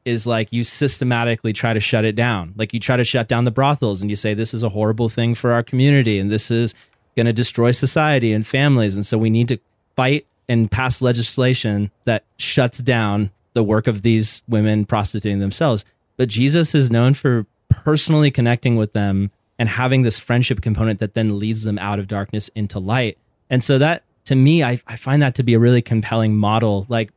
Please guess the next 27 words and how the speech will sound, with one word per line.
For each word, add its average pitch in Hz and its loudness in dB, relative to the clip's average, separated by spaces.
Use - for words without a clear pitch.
I've 120 -4
been 123 0
inspired 117 0
to 113 -4
read 107 -2
stories 107 0
of, 101 -4
you 117 0
know, 107 2
there's 110 0
been 107 -2
groups 107 -4
of 98 -4
women 101 -2
that 107 -2
have 101 -6
gone 110 0
into, 107 -2
uh, 98 -6
strip - -6
clubs 92 -6
with 110 -4
the 113 -4
intent 113 -4
purpose 117 -4
of, 104 -6
like, 98 -6